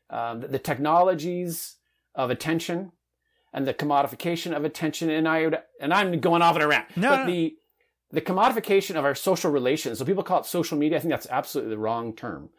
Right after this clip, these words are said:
Speaker 1: It's corporate mediated social relationships. We, there are fewer, can I say that again? Corporate mediated social relationships. So interpersonal relationships.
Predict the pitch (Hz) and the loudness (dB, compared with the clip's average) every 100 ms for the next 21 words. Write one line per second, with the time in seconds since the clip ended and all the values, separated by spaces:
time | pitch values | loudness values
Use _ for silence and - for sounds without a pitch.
0 | _ - 123 - - - _ _ - - | _ -6 -4 -4 -8 -16 _ _ -10 -2
1 | 190 202 190 156 - - 123 139 180 185 | 0 0 0 -2 -4 -10 -4 -2 0 2
2 | 135 113 104 101 110 _ - - 131 131 | 2 2 0 -2 -6 _ -10 -6 -4 -4
3 | 101 90 87 123 - 73 - - - - | -4 -4 -4 -6 -8 -12 -16 -20 -20 -20
4 | _ _ _ _ _ _ - 104 123 185 | _ _ _ _ _ _ -20 -6 -2 0
5 | 202 156 120 - 175 226 254 - - _ | 0 -2 -4 -4 0 2 2 0 -6 _
6 | _ - 104 127 117 107 127 147 - 175 | _ -12 -6 -2 0 0 -2 -4 -4 -2
7 | 175 196 208 - _ 127 123 123 123 117 | 0 0 -2 -4 _ -8 -4 -2 0 0
8 | 113 110 - 110 - 113 104 90 87 - | -2 -4 -4 -4 -4 -6 -6 -6 -8 -10
9 | 110 87 - - - - - 147 151 143 | -12 -12 -12 -20 -20 -10 -6 -4 -4 -4
10 | - 131 131 107 95 95 107 110 101 78 | -6 -8 -6 -4 -4 -4 -6 -8 -10 -10